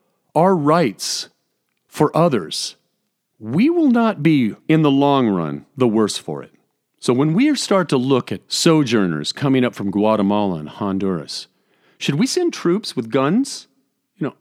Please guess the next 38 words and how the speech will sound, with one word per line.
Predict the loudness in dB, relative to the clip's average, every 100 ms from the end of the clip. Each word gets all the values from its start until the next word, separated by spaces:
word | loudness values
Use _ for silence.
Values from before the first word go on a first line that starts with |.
| -10
certainly. | -4 0 0 -4 -12 -10
If | -4
these | -2 0
guys | 0 0 -2
come | -4 -2 -2 -2
and | -2 0
bull | 2 2 2
rush | 2 0 -2
the, | -2 -2 -2 -8 -6
the |
border, | 0 2 2 2 0 -4 _ _ _ _ _ _ _ _ _ _
then, | 0 2 2 0 _ -16
of | -14
course, | -6 -4 -2 -2
the, | -2 -2 -4 -14 _
the | 0
government | 2 2 2 0 0
has | 0 0
to | 0
do | 2 2
what | 0
a | -2
government | -2 -2 -2 -4
will | -6
do. | -8 -10 -12 _ _ _ _ _ _ _ _ _ _ _
But | -12 -4
why | -2 0
not | 0 0
think | 0 0 0
creatively? | -2 -2 2 2 0 -4 -10 -20 -20 _ _ _ _ _ _ _
Why | -2 0 2
not | 0 -2 -4
think | 0 2 2
like | 0 0 -2
Jesus | -2 0 0 -4 -6
did? | -10 -6
See, | -4
Jesus, | -4 2 2 4 2 0 -2